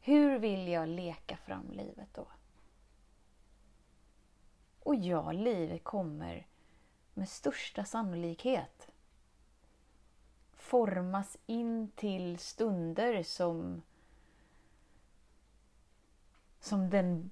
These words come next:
bilden av mig själv, den som jag har behövt anpassa mig till att vara för att överleva, inte alls tycker är det mest...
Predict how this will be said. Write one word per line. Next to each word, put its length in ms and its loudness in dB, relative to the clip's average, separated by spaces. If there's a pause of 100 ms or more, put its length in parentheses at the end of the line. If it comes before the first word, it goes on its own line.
bilden 1160 4
av 180 4
mig 240 2
själv, 800 4
den 280 0
som 200 -2
jag 80 2
har 40 2
behövt 300 0
anpassa 580 -2
mig 240 0
till 320 -2
att 140 -2
vara 540 4
för 300 2
att 160 -2
överleva, 760 0
inte 340 0
alls 840 0 (220)
tycker 600 -2
är 420 2 (1160)
det 240 2
mest... 1120 -2